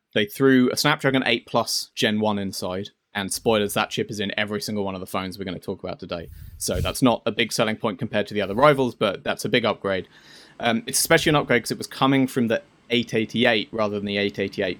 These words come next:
Plus before. So it's actually a kind of a year and a half worth of chip upgrade compared to last year's model. Um,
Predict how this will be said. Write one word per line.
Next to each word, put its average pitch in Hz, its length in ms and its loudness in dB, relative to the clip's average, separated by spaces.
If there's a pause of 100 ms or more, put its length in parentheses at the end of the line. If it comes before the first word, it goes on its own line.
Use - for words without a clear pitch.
(100)
Plus - 420 0
before. 95 380 -8
So 104 120 -6
it's 107 80 -2
actually 117 220 2
a 110 40 2
kind 110 160 -2
of 101 120 -4
a 101 160 0
year 120 420 4
and 110 100 -2
a 104 40 -6
half 107 360 2
worth 98 240 -2
of 104 60 -8
chip - 260 -4
upgrade - 540 -4 (320)
compared 101 320 -2
to 107 100 -8
last 95 300 -4
year's 90 180 -4
model. 85 320 -8 (500)
Um, 104 440 2